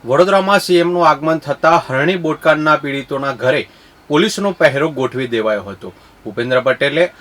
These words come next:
અર્બન ઇનોવેશન એન્ડ ઇન્ફ્રાસ્ટ્રક્ચર સમિટનો શુભારંભ કર્યો હતો.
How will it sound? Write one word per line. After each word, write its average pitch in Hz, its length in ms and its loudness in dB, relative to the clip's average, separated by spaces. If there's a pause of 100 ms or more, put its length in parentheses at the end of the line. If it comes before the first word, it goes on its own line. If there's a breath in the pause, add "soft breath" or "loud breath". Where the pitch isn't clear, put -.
(180 soft breath)
અર્બન 160 420 4
ઇનોવેશન 170 680 0
એન્ડ 151 240 2 (320 soft breath)
ઇન્ફ્રાસ્ટ્રક્ચર 180 840 0
સમિટનો 143 480 -4
શુભારંભ 139 540 0
કર્યો 113 300 -4
હતો. 101 200 -12